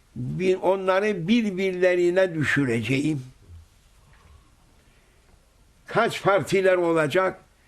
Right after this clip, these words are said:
kaç grup milletler olacak, her birisi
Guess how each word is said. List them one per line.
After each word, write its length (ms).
kaç 340
grup 360
milletler 580
olacak, 680
her 380
birisi 680